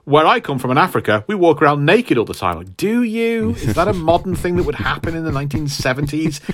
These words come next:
in a, one of the biggest continents in the, anyway? Um, and so it's all, she's, she's, so she's slightly an, an, an, written to be a, a more an exotic character. She goes for a very radical change in the eighties.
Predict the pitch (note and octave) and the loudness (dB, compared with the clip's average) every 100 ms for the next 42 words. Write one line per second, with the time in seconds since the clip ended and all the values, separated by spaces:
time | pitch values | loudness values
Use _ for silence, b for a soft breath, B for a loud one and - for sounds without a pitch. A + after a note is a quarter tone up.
0 | B B2+ B2+ B2+ C#3 C3+ - C#3+ C#3+ C#3+ | B 0 0 0 0 -2 0 0 2 -2
1 | - - - D#3 D3 D3 C#3+ C#3+ C#3 C3 | -4 -10 -4 -2 -2 -4 -2 -2 -2 -4
2 | A#2+ C3 A2+ G#2 G2 B B B - C3+ | -2 0 2 0 -4 B B B 2 4
3 | C#3 C3+ B2+ - C#3+ F#3 F3 F3+ F3 E3 | 4 -2 -2 0 4 6 6 6 4 4
4 | D#3 - C#3+ - E3 C#3+ - D#3+ - F3+ | 0 -6 -8 -4 -4 -6 -6 -6 -2 -2
5 | D3 D3 G#3+ G#3+ F3+ E3 A#2+ C#3 - C#3 | -2 -2 0 2 0 -2 -4 -6 -8 -6
6 | C3+ C3+ C3+ C#3 - - D3+ D3+ C#3+ C3 | -6 -4 -6 -6 -12 -6 -4 -4 -6 -4
7 | B2+ A#2+ B2 B2+ A#2+ A2 C3 A#2+ B2+ B2 | -4 -2 -2 0 0 0 -2 0 0 0
8 | G2+ B B - E3 - D3+ D#3 D3+ D#3 | -4 B B 0 2 4 4 4 4 2
9 | D3 A#2+ C#3 C3 B2+ G#2+ F#2 E2+ - - | 0 -2 0 0 -2 -6 -6 -8 -16 -18